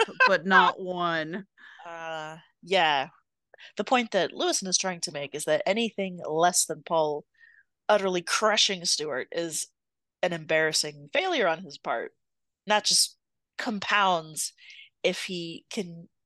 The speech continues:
Speaker 2: <laughs> get us to believe that
Speaker 1: <laughs>
Speaker 2: Paul was the one who started it. So not only is Paul a jerk, he's an embarrassment.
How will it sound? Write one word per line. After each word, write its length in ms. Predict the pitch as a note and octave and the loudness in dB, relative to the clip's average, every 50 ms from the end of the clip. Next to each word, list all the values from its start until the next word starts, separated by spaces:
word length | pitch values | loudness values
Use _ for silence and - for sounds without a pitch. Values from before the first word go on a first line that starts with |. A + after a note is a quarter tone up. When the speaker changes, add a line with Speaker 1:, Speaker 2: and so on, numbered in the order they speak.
| _ _ - | _ _ -4
Speaker 2:
<laughs> 440 | - - - - - - _ - | -4 -4 -4 -10 -16 -16 _ -2
get 180 | - B3+ B3 A#3 | 2 4 4 4
us 200 | A3+ G3 - - | 4 4 6 8
to 120 | - - - - | 8 8 10 10
believe 400 | G3 G3 - G#3 G#3 B3 - - | 8 8 6 4 0 -6 -4 0
that 160 | A#3 A#3+ - - | 0 0 -2 0
Speaker 1:
<laughs> 60 | - - | 2 6
Speaker 2:
Paul 260 | A#3+ C#4+ C#4 D4 C4+ | 8 8 8 6 4
was 160 | C4 A#3+ - | 0 -2 -2
the 100 | - A#3 | -4 -4
one 160 | A#3 B3 B3+ B3 | -4 -4 -6 -6
who 60 | G#3 A3 | -8 -4
started 540 | A#3+ - - - G3 C#4+ - F#3+ F#3+ D3+ | -4 -4 -2 0 -2 -2 -2 -4 -8 -8
it. 160 | D3+ C#3+ - - _ _ _ _ - - | -8 -10 -10 -12 _ _ _ _ -4 -2
So 140 | - C4 | -2 0
not 280 | B3 A#3 A#3 A3+ A3+ A3 | 0 0 2 2 2 2
only 320 | A3 A3 A3 A3 G#3 G3 | 0 -4 -6 -8 -10 -10
is 140 | G3 F#3+ F#3 | -10 -12 -12
Paul 240 | - - F#3+ F3+ E3+ | -8 -6 -4 -4 -4
a 60 | E3+ | -6
jerk, 480 | E3+ F#3 G3 D4 D4+ C#4 C4 B3 B3 - - | -4 -2 2 4 4 6 4 4 0 -6 -16
he's 300 | - - G#3 F#3 F3 F#3 | -12 -10 -8 -6 -6 -6
an 100 | E3+ E3 | -6 -8
embarrassment. 800 | D#3+ D3+ C#3 - D#3 D3+ D3 C3+ C3 C3 - - - - - | -10 -10 -2 0 2 2 2 2 0 -2 -6 -8 -8 -16 -20